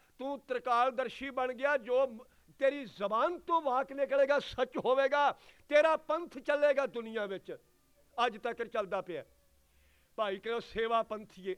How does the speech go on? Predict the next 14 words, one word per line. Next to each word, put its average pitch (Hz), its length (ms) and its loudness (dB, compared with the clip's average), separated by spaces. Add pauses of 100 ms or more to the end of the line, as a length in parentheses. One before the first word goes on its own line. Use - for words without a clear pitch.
(160)
ਅੱਜ 202 120 -8
ਤੱਕ 214 300 -8
ਹੈਗੇ 160 320 -8
ਨੇ 196 80 -8
ਹਿੰਦੁਸਤਾਨ 160 580 -10
ਵਿੱਚ, 151 140 -16 (920)
ਜਗ੍ਹਾ 214 340 0
ਜਗ੍ਹਾ 226 280 -4
ਉਹਨਾਂ 226 200 -6
ਦੇ 214 120 -6
ਡੇਰੇ 196 340 -6
ਬਣੇ 208 240 -8
ਹੋਏ 208 260 -6
ਨੇ। 226 200 -6